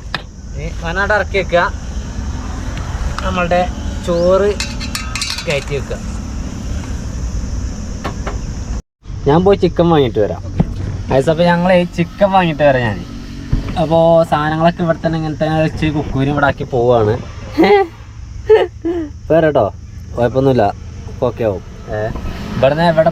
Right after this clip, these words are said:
പോയാലേ കിട്ടുക അറിയില്ല. ഇവിടെ ചെറിയ ടൗണിൽ തന്നെ ആരും ഇന്നലെ കാണാം, പക്ഷേ അവിടെ ഇല്ല. കുറച്ചുകൂടി മുന്നിൽ പോയോ കേട്ടോ. അപ്പോൾ അവിടെ എവിടെയെങ്കിലും ഉണ്ടെങ്കിൽ വാങ്ങിയിട്ട് വരാം. ഇന്ന് ഇവിടെ തന്നെ എല്ലാ പരിപാടിയും കഴിച്ച് പോകാമല്ലോ, കിട്ടുമോ? ചിലപ്പോൾ കിട്ടില്ല. ഒരു മൂന്ന് കിലോമീറ്റർ വരെ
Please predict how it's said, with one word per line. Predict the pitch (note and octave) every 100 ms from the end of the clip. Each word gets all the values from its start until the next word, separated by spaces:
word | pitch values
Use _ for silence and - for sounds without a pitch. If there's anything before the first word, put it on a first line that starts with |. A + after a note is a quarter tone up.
| F3+
പോയാലേ | F3+ F#3 F#3
കിട്ടുക | F3 F3+ E3
അറിയില്ല. | D3 B2+
ഇവിടെ | B2+ D3 D#3
ചെറിയ | E3 D#3+ D#3+
ടൗണിൽ | E3 D#3+ D#3+ D#3+
തന്നെ | E3 F3 E3
ആരും | D#3 D3+
ഇന്നലെ | D3 C#3
കാണാം, | B2+
പക്ഷേ | A#2+ B2+ C3+ C3
അവിടെ | C3 B2
ഇല്ല. | G2+ E2 - - - - -
കുറച്ചുകൂടി | A#2+ B2 D3
മുന്നിൽ | D3+ C#3 D#3
പോയോ | C#3+ A2+
കേട്ടോ. | G#2+ G#2
അപ്പോൾ | A#2
അവിടെ | A#2+ B2
എവിടെയെങ്കിലും | B2+ C3+
ഉണ്ടെങ്കിൽ | B2+ B2+ C3+ B2+
വാങ്ങിയിട്ട് | A2+ G2+ B2+
വരാം. | A2 G#2
ഇന്ന് | B2 A#2+
ഇവിടെ | - B2+
തന്നെ | C#3
എല്ലാ | C3+ C#3
പരിപാടിയും | C3 C3
കഴിച്ച് | C3 - A#2
പോകാമല്ലോ, | G#2 F#2+ - - - - A#2+
കിട്ടുമോ? | - F3 D#3 B2+
ചിലപ്പോൾ | A#2 G#2+ C3+
കിട്ടില്ല. | C3 - C3+ G2+ F2+ - - - - A2
ഒരു | A#2+ C3 C3 C3 B2+ - - - - - C3+
മൂന്ന് | B2+ D#3+
കിലോമീറ്റർ | F3 E3 E3 C#3+ D#3+
വരെ | C#3+